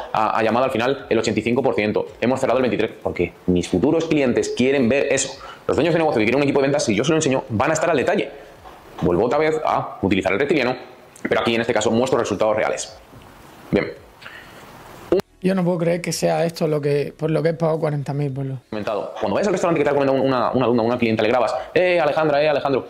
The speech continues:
Speaker 1: estoy aquí en, en el restaurante que me ha recomendado buenísimo, muchas gracias, gracias a mi comunidad, ta, ta, ta", ¿vale? A partir de ahí, haces una clase tuya en directo, les haces un vídeo, eh, simplemente mostrando en clase, luego haces la reflexión de esa clase.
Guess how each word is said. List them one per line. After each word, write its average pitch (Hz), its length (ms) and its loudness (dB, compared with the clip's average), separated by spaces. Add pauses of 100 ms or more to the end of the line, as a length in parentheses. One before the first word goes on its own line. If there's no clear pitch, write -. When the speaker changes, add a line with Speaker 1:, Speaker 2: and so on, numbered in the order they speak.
(140)
Speaker 1:
estoy - 160 0
aquí 135 240 2
en, 113 140 2
en 110 100 2
el 110 60 2
restaurante 113 240 0
que 117 60 0
me - 20 2
ha - 20 0
recomendado 110 300 0
buenísimo, 110 420 0
muchas 113 240 0
gracias, 117 300 0
gracias 110 160 0
a - 20 0
mi 110 80 0
comunidad, 104 360 2
ta, 98 40 2
ta, 98 60 2
ta", 95 160 0 (340)
¿vale? 139 220 0 (960)
A 123 80 2
partir 127 180 2
de 156 80 2
ahí, 131 360 -2 (120)
haces 117 160 0
una 110 100 0
clase 147 360 2
tuya 123 140 0
en 107 40 2
directo, 127 440 0 (140)
les - 140 -2
haces - 160 0
un 156 100 2
vídeo, 123 480 2 (300)
eh, - 60 -4 (340)
simplemente 95 320 0
mostrando 104 260 0
en 127 60 2
clase, 117 280 0
luego 110 160 2
haces - 180 -2
la 113 80 0
reflexión 107 360 -2
de 127 40 2
esa 117 100 0
clase. - 200 -2